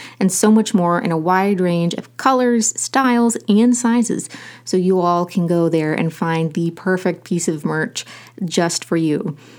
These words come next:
So you can head to bonfire slash store slash reading woman,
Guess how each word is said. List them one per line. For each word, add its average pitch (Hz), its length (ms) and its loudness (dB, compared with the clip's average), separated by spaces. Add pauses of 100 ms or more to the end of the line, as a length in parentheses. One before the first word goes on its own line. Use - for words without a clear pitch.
(160)
So - 160 0
you 190 180 2
can 247 160 4
head 208 420 0
to 180 160 0
bonfire 170 1000 0
slash 156 360 -2
store 175 360 0
slash 160 400 -2
reading 202 260 4
woman, 190 460 2